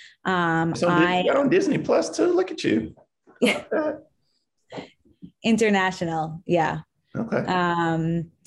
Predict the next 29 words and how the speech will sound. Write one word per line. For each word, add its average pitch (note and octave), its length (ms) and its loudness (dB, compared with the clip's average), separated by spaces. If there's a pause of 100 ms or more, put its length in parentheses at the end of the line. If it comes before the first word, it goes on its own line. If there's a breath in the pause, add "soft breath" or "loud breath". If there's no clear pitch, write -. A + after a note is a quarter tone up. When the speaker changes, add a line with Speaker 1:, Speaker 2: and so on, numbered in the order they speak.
(200)
Speaker 1:
and, F#3 560 0
um, E3+ 440 0
you F3 120 -2
can F#3 200 -4
follow E3+ 360 0
me G3 240 0
on A3 120 -2
social G#3+ 320 -6
media. G#3 520 2
My E3 380 -2
Instagram F3 560 0
is D#3 140 -6
Pizelt, G3+ 880 -2 (520)
P G#3 300 -2
I F3 380 0
Z F3+ 640 -2
E F3+ 220 0
L D#3+ 220 0
T. G#3 600 -2 (560)
Um, D#3+ 720 -2 (500)
I'm E3+ 160 -4
also D#3+ 240 -6
on D#3 120 -8
Twitter, A3 680 0 (240)
Paula D3+ 260 0
Izelt. F#3+ 760 0 (500)
And, F3 460 -2
um, E3+ 180 0
please, F#3 520 -2